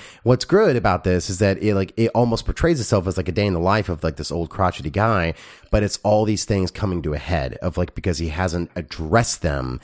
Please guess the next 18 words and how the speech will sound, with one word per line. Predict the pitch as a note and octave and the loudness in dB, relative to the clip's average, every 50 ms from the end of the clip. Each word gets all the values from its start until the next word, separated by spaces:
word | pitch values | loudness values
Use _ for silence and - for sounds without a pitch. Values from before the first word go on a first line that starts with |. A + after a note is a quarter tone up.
| - - - - _ | -14 -20 -20 -12 _
and | - F#2+ F#2+ | -2 -2 -2
it's | F#2 D#2+ - - | -2 -2 -2 -4
like, | E2+ D#2+ - | -4 -4 -4
you | F2 E2 | -6 -8
know, | D2 | -8
it | D2 | -8
takes | - - D#2 C#2+ | -8 -8 -8 -6
place | - D#2 D#2 D2 - | -6 -6 -6 -6 -6
during, | - C#2+ C#2+ C#2+ - | -6 -6 -6 -6 -4
was | - F#2 D#2 | -2 -2 -2
it | D2 - | -4 -2
Christmas | - - C#3+ - - C3+ G2+ | 0 0 0 2 0 -4 -2
or | |
Thanksgiving? | - - F2 - - - - D#2 - B1 | -2 -2 -2 -2 -2 -4 -4 -4 -4 -4
I | - E2+ | -6 -4
think | - C3 | -4 -4
it's | A#2 - | -4 -4
Thanksgiving. | G2 D#2+ C#2+ - - D#2 C2 A1+ G#1 G1+ | -4 -6 -6 -6 -6 -6 -6 -6 -8 -12